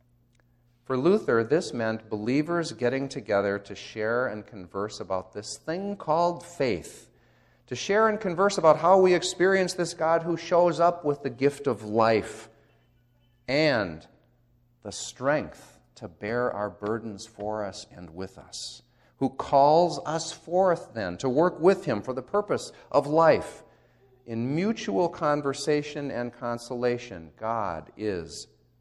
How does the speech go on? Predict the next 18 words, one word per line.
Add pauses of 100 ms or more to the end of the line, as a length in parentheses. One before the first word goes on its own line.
(120)
present. (2750)
You've
also
heard
me
talk
a
lot
about
faith
practices
along
the
way,
something,
uh, (360)
that
we're